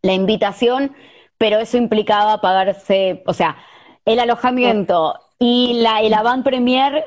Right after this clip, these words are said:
la butaca estaba ahí en México,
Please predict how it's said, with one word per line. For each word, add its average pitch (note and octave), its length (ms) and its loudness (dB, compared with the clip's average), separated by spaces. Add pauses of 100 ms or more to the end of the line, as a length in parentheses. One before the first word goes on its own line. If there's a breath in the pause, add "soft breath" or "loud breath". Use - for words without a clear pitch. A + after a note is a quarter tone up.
la G#3 200 0
butaca C4+ 520 0
estaba A#3 380 0
ahí A#3 240 0
en A#3 140 -2
México, C#4 600 -2